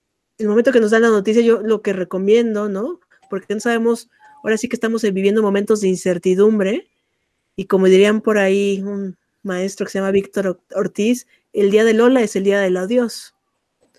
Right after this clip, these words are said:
No podemos asegurar nada, no podemos saber si va a ser síntomas leves, si va a ser algo más grave. Lo que sí podemos es estar en presencia con el otro y,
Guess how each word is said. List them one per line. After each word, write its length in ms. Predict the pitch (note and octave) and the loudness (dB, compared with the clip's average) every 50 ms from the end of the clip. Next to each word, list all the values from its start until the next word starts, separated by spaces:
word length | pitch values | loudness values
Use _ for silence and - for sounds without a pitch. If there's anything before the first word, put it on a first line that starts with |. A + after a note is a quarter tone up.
| _ _ _ _ _ _ _ - | _ _ _ _ _ _ _ -4
No 180 | A3 A#3 A#3+ | -2 -2 0
podemos 460 | A#3+ B3+ A#3 A3+ A3+ A3+ A#3 A3+ A3 - | 2 2 2 4 2 2 0 -2 -2 -4
asegurar 520 | G#3+ - G#3 G3 G3+ G3 G3+ G#3 G#3 G3 | -6 -4 -2 0 0 0 0 0 0 0
nada, 360 | G3+ G#3+ A3 A3+ G#3+ G#3+ A3 | 0 2 2 2 2 0 -2
no 140 | A3+ A3+ A3 | -2 -4 -4
podemos 380 | - A3+ G#3 G#3 G#3 G#3 G3+ G3 | -2 -2 -2 -2 -2 -4 -6 -6
saber 300 | G3 F#3+ G3 G3+ G3 G3 _ _ | -4 -4 -4 -4 -6 -8 _ _
si 240 | - - - G3+ | -16 -12 -8 -6
va 100 | F#3+ G3 | -4 -4
a 20 | G3 | -4
ser 300 | F#3+ - G3+ G3 F#3 F#3 F3+ E3+ F3+ | -4 -4 -4 -4 -4 -6 -10 -16 -16
síntomas 440 | - - G#3+ G3 F#3+ F#3+ F3+ F3+ F3 | -10 -6 -4 -4 -2 -2 -4 -2 2
leves, 280 | G3 A3 A3 G#3+ G#3 G3+ | 2 4 4 4 2 0
si 60 | G#3 | -2
va 80 | F#3+ F3+ | -4 -4
a 40 | |
ser 240 | - - F#3+ F#3 - _ _ - - _ _ _ | -2 -2 -4 -4 -6 _ _ -20 -20 _ _ _
algo 240 | - F#3+ F#3+ F#3 F3+ | -2 0 0 0 0
más 200 | F3+ F3 F3 F3+ | 0 -2 -2 0
grave. 480 | F#3 G3 G#3 G#3+ G#3 G3 G3+ A3+ - _ _ _ - - - _ _ | 0 2 2 2 2 0 -2 -2 -4 _ _ _ -20 -20 -20 _ _
Lo 120 | - G3 F#3 | -4 -4 -4
que 80 | - G3 | -4 -4
sí 120 | - - | -4 -4
podemos 580 | - - A3+ A3 A3 G#3+ G#3+ G#3+ A3 G#3+ G#3 - | -2 0 2 4 4 4 4 4 2 0 2 2
es 400 | G#3 G#3 G#3 G#3 - - - _ _ _ _ _ _ _ _ _ _ _ - | 2 2 0 -2 -4 -12 -14 _ _ _ _ _ _ _ _ _ _ _ -10
estar 320 | G#3+ G3 - - A3+ A#3+ | -10 -6 -2 0 2 4
en 200 | A#3+ A#3 A3 G#3 | 6 4 4 4
presencia 440 | - G#3 G3 F#3 - B3 C4 C4 C4 | 2 2 2 2 2 2 2 2 0
con 140 | B3+ B3+ A3 | 0 0 0
el 140 | A3 G#3 G#3 | 0 0 0
otro 480 | G#3+ G#3+ G#3+ G#3+ - A#3+ B3 C4+ C#4+ C4+ | 0 0 0 0 2 4 4 4 4 2
y, 360 | - G#3+ G3+ F#3+ F#3 - _ | -2 -6 -6 -6 -8 -10 _